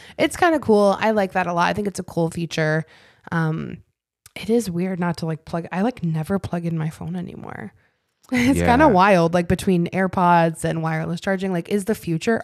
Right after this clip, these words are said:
Speaker 1: all wireless?
Speaker 2: And, and no ports?
Speaker 1: Yeah.
Speaker 2: That's what I'm, I mean, uh,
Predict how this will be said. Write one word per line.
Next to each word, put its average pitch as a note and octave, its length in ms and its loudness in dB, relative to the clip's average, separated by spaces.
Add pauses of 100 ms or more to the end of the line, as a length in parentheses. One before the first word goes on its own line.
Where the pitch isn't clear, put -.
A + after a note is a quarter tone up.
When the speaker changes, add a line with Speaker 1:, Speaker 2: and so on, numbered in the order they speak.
Speaker 1:
all E3 340 0
wireless? G#3 800 -4 (160)
Speaker 2:
And, - 280 -8
and D2+ 220 -6
no D#2+ 200 -2
ports? - 720 -6 (380)
Speaker 1:
Yeah. - 160 -20
Speaker 2:
That's G2 220 -4
what B2 80 0
I'm, A#2+ 260 -2
I F2+ 100 -12
mean, F#2+ 340 -2
uh, B1+ 720 -8